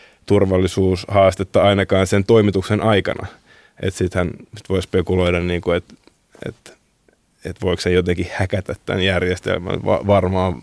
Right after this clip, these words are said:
varmaan voi, mutta... Ää, kyllä mä niinku näkisin, että ton,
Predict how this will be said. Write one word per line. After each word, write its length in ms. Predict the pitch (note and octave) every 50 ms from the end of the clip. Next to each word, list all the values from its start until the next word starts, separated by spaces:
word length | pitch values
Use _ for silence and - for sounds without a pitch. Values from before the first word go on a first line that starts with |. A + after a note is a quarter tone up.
| - -
varmaan 480 | G#2+ G2 F#2+ F#2 F#2 F2+ F2+ F#2 F2+
voi, 260 | F#2+ F#2 F2+ F2 D2+ C2+
mutta... 340 | E2+ F#2+ - - - G#2+ G2+ - _ - - - - - _ _ _ _ _ _ _ _ _ _ _ -
Ää, 260 | - C3 B2 - - - - - - - _ _ _ _ _ _ _
kyllä 160 | - G2+ F#2
mä 80 | F#2+ F#2
niinku 420 | F#2 F2 F2 E2+ F2+ F2+ D#2+ -
näkisin, 500 | - A2+ F#2 F2+ - F#2+ F2 G2 F2 F2
että 140 | F2 F2 - _
ton, 260 | - G2 F2+ F#2 F2+